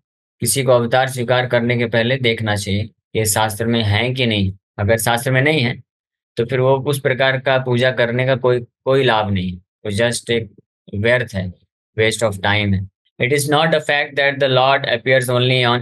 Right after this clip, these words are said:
Indian soil। ये भी एक confusion रहता है, कई लोग प्रश्न पूछते हैं कि भगवान का अवतार केवल भारत में ही क्यों होता है, लेकिन ये भी सही नहीं है। भगवान का, भगवान का अवतार केवल भारतवर्ष वश में नहीं होता है, भारतवर्ष में विशेष अवतार होते हैं, जैसे कृष्ण है, भगवान रामचंद्र आते हैं,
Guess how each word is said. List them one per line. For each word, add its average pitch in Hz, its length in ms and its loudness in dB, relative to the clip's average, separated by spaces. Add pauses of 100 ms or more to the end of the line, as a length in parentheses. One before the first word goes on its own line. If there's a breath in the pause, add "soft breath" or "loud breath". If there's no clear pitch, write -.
(140)
Indian 113 260 2
soil। 92 420 -2 (120)
ये 113 120 0
भी 127 140 0
एक 120 160 -2
confusion 110 460 -2
रहता 101 200 -2
है, 98 80 -12
कई 107 100 0
लोग 107 180 -4
प्रश्न 113 300 -4
पूछते 107 260 -6
हैं 101 160 -4 (440 soft breath)
कि 123 60 0
भगवान 143 500 2
का 143 120 0
अवतार 139 360 0
केवल 139 220 0
भारत 127 360 0
में 139 80 0
ही 131 100 -2
क्यों 120 200 -4
होता 98 260 -6
है, 95 100 -12 (460)
लेकिन 117 240 -4
ये 135 120 2
भी 151 160 0
सही 139 240 0
नहीं 127 220 0
है। 95 60 -10 (380)
भगवान 117 320 2
का, 127 100 2
भगवान 127 300 2
का 143 60 2
अवतार 135 300 -2
केवल 135 220 2
भारतवर्ष 123 560 2
वश 127 220 0
में 127 100 -4
नहीं 127 140 -2
होता 98 220 -4
है, 92 140 -10 (580 soft breath)
भारतवर्ष 143 640 0
में 151 220 0
विशेष 165 480 0
अवतार 131 360 0
होते 104 280 -6
हैं, 107 80 -2
जैसे 117 240 -2
कृष्ण 113 340 -4
है, 110 140 0
भगवान 113 260 0
रामचंद्र 110 480 -2
आते 98 220 -2
हैं, 101 140 -8